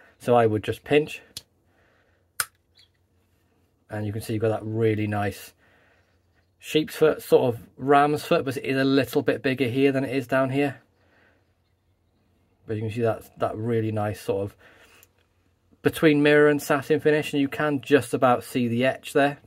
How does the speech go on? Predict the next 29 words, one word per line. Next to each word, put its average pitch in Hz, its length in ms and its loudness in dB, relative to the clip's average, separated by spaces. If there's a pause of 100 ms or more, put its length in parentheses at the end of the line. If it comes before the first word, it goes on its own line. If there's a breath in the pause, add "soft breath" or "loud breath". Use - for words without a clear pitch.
toenail 131 380 0
clipper. 143 360 0 (560 soft breath)
It 135 140 -2
was 139 240 4
quite 120 300 4
prominent 147 500 2
when 127 160 0
I 120 60 2
first 120 320 0
got 139 240 0
it, - 80 0
but 123 80 -2
obviously 117 260 2
I've 110 140 2
used 120 340 0
it, 117 180 2
cleaned 117 280 -2
the 107 40 -2
patina 110 480 -2
off, 107 300 -2 (560 soft breath)
and 110 100 0
I'm 110 100 -2
in 113 60 0
the 113 60 0
process 113 380 -2
of 107 100 -4
using 110 240 0
it 101 140 -6
again, 120 420 -2